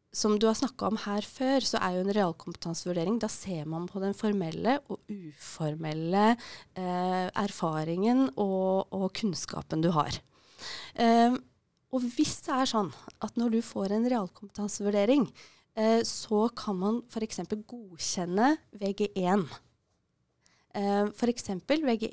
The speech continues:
en helse og oppvekst. Da vil det jo si at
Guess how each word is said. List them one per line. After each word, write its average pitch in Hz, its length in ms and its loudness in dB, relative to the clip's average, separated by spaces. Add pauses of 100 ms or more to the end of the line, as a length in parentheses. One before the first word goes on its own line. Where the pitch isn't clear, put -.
(100)
en 180 160 0 (100)
helse 190 380 -4
og 180 80 -2
oppvekst. - 640 -12 (680)
Da 269 340 6
vil 240 380 0
det 240 160 2
jo 277 120 2
si 330 360 0 (240)
at - 240 -8